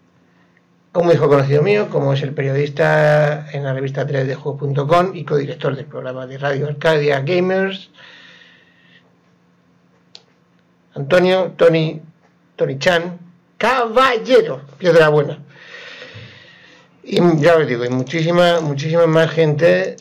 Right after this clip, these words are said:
eh, que ha sido parte de este proyecto que tendrá una duración aproximada de noventa minutos, es decir, una hora y media.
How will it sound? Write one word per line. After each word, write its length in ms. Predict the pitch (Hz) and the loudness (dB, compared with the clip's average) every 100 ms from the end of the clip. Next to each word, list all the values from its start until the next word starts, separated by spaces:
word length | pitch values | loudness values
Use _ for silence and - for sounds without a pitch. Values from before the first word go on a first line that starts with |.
| _ | _
eh, 800 | 165 151 139 135 131 127 123 120 - - - - - 104 - - - - _ _ _ _ | -4 -2 -2 -2 -4 -4 -8 -12 -20 -20 -20 -16 -16 -16 -18 -20 -20 -20 _ _ _ _
que 60 | 151 | -8
ha 60 | 139 | -4
sido 280 | 160 151 | -2 -2
parte 260 | 143 143 147 | 0 0 -2
de 100 | 139 | -2
este 420 | - - - 170 | -6 -12 -6 -2
proyecto 440 | 156 156 170 202 160 | 0 0 0 -2 0
que 160 | 170 | 0
tendrá 440 | 165 165 151 156 190 | -2 -6 -2 0 0
una 160 | 196 | 0
duración 340 | 175 160 147 180 | 0 -2 -2 -4
aproximada 600 | 151 180 151 151 156 156 | -4 -6 -4 -2 -2 -2
de 200 | 147 139 | -4 -2
noventa 480 | 135 135 139 139 131 | -2 -2 -2 -4 -6
minutos, 480 | 131 - - - | -10 -18 -20 -16
es 100 | 131 | -14
decir, 200 | 135 143 | -14 -16
una 220 | 131 139 139 | -12 -6 -6
hora 100 | 131 | -6
y 80 | |
media. 380 | 120 117 - - | -10 -18 -20 -20